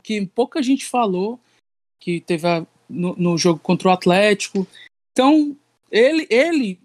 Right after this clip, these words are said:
a primeira coisa que ele faria era reclamar de todos esses aspectos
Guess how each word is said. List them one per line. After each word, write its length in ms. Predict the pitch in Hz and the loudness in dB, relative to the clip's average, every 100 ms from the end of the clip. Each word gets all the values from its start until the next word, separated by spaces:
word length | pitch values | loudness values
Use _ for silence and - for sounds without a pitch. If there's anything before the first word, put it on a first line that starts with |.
| _ | _
a 100 | - | -10
primeira 320 | - 285 370 | -6 -4 -6
coisa 240 | - 349 - | -8 -10 -8
que 80 | 320 | -8
ele 200 | 302 285 | -6 -6
faria 400 | - 269 254 277 | -4 -2 -2 -2
era 120 | 277 | -2
reclamar 460 | 254 254 247 226 196 | -2 0 2 2 2
de 100 | 220 | -2
todos 280 | - 277 | -2 0
esses 180 | 277 - | 0 0
aspectos 680 | 247 - - 240 285 - | -2 -4 -2 -2 -2 -8